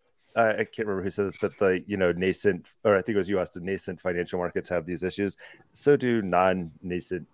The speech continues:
Speaker 2: financial markets. I mean, two thousand, there's, you could just go back,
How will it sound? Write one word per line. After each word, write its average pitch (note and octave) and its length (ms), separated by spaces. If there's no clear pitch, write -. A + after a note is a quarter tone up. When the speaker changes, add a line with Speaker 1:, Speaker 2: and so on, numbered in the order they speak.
Speaker 2:
financial E2+ 480
markets. E2 420
I F2+ 60
mean, E2+ 340
two G2+ 140
thousand, F2+ 340
there's, A2+ 300
you G#2 100
could F2+ 200
just - 200
go F#2+ 100
back, F#2 300